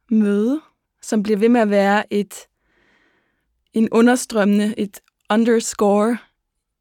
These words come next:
i vores gruppe og i vores projekter, det er at dele vores viden med hinanden, og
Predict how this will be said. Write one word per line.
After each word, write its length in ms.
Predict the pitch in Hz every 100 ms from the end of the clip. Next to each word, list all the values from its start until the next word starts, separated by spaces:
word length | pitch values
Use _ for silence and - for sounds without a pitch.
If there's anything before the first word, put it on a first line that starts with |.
| _ -
i 60 |
vores 240 | 208 208 -
gruppe 400 | - 226 247 240
og 140 | 202
i 40 | 202
vores 220 | 202 202
projekter, 600 | - 208 247 233 - 233 _ _ - _ _ _ _ _ _ _ -
det 100 | 220
er 120 | 208
at 120 | 208
dele 360 | 220 214 226 226 _ _ -
vores 280 | 202 190
viden 220 | 208 233 240
med 100 | 220
hinanden, 460 | 202 185 226 339 _ _ _ _ _ _ _ _ _ _ -
og 540 | 214 202 196 190 185